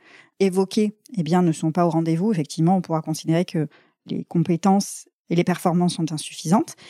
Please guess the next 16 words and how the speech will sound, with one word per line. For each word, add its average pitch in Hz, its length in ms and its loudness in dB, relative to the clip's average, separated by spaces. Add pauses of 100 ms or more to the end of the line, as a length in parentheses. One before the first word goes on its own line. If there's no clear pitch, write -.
(180)
et 262 80 2
puis - 100 2
un 247 100 4
engagement 190 360 2
de 262 40 0
sa 214 100 -2
responsabilité 175 600 -2
personnelle 196 680 0 (320)
et 190 80 2
une 202 120 4
condamnation 185 580 0
à 233 60 4
des 190 100 0
dommages 175 260 2
et - 20 4
intérêts. 165 300 -2